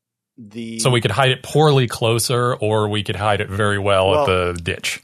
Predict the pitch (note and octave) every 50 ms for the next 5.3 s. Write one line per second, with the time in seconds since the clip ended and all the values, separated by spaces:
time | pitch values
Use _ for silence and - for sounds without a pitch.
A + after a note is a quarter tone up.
0 | - D3+ D3 D3+ D3 C#3+ C3+ C3 C3 C3+ D3+ D3 D#3 F#3+ G3+ F#3 D#3+ D3 C#3+ -
1 | D#3+ D3 D#3 C#3+ C3+ C#3+ C3+ C3 D3+ D3+ C#3 A#2 A#2+ D3+ D3+ C#3 B2+ B2+ B2+ C3
2 | B2 A#2 B2+ C3 C3 C3+ C#3 D3 D3 C#3 C3 C3+ C3 - - - C3+ C3 B2+ -
3 | - - C3+ B2 G#2 A2 A#2 A#2 A2+ A2+ G#2+ - - _ - - - D3 D3+ D3
4 | C#3+ B2 B2 B2+ C3+ B2 B2 A2+ G#2+ G2 F2+ F#2 _ - C3 B2 A#2+ A#2+ A2+ G2+
5 | G#2 F#2 F2+ F2 E2